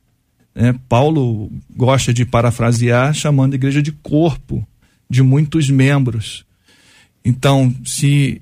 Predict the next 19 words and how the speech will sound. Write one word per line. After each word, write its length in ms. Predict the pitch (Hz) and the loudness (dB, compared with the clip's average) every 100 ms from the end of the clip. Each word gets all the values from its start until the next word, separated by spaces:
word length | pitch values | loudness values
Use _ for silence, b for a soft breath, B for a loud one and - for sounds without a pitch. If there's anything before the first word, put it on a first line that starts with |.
| - | -10
no 200 | - 143 | 0 2
momento 420 | 175 170 147 135 | 4 2 2 0
a 40 | 123 | 0
gente 180 | 131 135 | 0 -2
precisa 320 | 117 - 123 | -4 0 2
entender 500 | 127 131 123 113 113 | 2 2 2 0 -4
que 100 | - | 0
não 240 | 131 123 | 2 2
é 60 | 131 | 2
o 120 | 143 | 0
local, 800 | 127 117 104 - 147 156 117 107 _ _ _ _ _ _ _ | 0 -4 -8 -2 0 2 -2 -6 _ _ _ _ _ _ _
mas 160 | - 107 | -4 0
é 80 | 113 | -2
quem 260 | - 139 | 0 0
nós 360 | 131 135 151 127 | 4 4 2 0
somos, 800 | - - 156 156 120 110 - - _ _ _ _ _ | -2 0 0 2 -2 -6 -12 -20 _ _ _ _ _
nós 200 | 113 113 | -6 -4
precisamos 560 | - 131 135 127 131 | -4 -2 2 2 2
entender 640 | 139 131 139 127 123 120 | 0 0 0 2 2 0